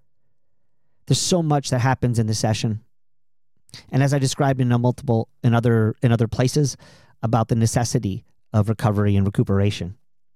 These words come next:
that's the harvest. Um, and I'm not gonna go into that any more deeply here because there's other resources for you to find around that. But I argue that basically the way that we benefit from any particular session that we've done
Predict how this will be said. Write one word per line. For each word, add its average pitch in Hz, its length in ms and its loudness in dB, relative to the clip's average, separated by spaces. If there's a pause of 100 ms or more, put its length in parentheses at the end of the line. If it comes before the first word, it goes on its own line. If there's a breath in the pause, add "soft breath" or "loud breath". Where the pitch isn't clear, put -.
(1000)
that's 107 240 -6
the 104 60 0
harvest. - 520 -2 (380)
Um, 95 180 0
and 107 80 2
I'm 107 80 4
not 107 140 2
gonna 113 140 0
go 110 160 2
into 104 120 2
that 107 120 0
any 104 120 0
more 95 160 2
deeply 123 400 2
here 135 320 2 (460 loud breath)
because - 180 0
there's 113 140 2
other 104 200 2
resources 101 520 -4
for - 140 -8
you - 220 -6
to 95 100 -2
find 78 260 -6
around 80 240 -6
that. - 220 -10 (800 soft breath)
But 151 80 2
I 160 60 4
argue 165 320 2
that 143 240 -2
basically 156 600 2
the 127 120 2
way 123 500 4
that 117 280 0
we 127 360 2
benefit 151 500 -2
from 127 140 0
any 117 320 0
particular 117 480 -2
session 160 460 0
that 104 100 -4
we've 107 180 -2
done 101 320 0